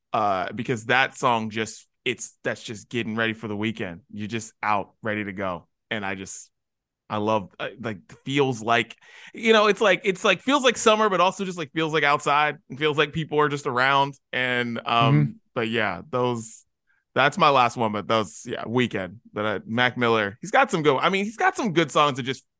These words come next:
Speaker 1: like, eh, like, these songs that you put your windows down to. You just feel like, and you're
Speaker 2: Mm-hmm.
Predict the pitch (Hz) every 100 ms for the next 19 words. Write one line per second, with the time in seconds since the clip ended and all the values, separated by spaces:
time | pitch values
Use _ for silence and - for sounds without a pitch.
0 | - 127 - _ _ _ _ _ _ _
1 | _ _ - - - - - _ 208 180
2 | - _ _ 185 160 214 - 233 277 254
3 | 190 160 147 - 208 151 147 160 127 110
4 | 110 95 95 - 85 - - 143 175 -
5 | 208 196 175 170 -